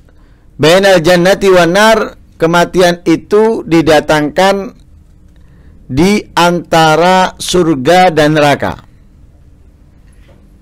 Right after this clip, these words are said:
Tsumma yudbah, kemudian kematian itu disembelih.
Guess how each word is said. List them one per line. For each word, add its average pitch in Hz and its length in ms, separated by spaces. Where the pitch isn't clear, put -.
Tsumma 220 400
yudbah, 170 560
kemudian 175 720
kematian 175 560
itu 175 160
disembelih. 147 480